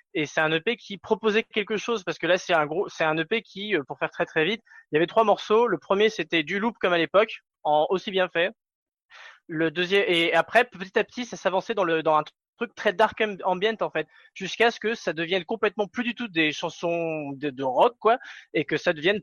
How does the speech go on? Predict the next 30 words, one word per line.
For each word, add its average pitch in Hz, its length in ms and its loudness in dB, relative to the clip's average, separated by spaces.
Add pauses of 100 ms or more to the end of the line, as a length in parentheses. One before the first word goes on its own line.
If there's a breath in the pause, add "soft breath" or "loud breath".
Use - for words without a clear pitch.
vraiment 170 240 0
pur, - 280 0
un 160 100 2
pur 233 180 -2
travail 202 320 2
sur 185 160 -4
le 156 120 -2
son, 214 240 -2
un 160 40 0
pur 190 180 -8
travail, 170 440 2
euh, 151 80 2
de 143 180 -6
composition 156 640 -2
ambiante, 165 340 2 (360 loud breath)
et 156 140 0
ils 151 80 2
s'en 165 140 -2
sortaient 180 400 -2
remarquablement 170 640 2
bien, 220 240 0
et 170 120 0
c'est 156 240 -2
un, 139 300 2
ouais, 151 120 2
c'est - 140 -2
un, 156 100 2
un 160 100 0
des 156 140 2
rares 180 320 4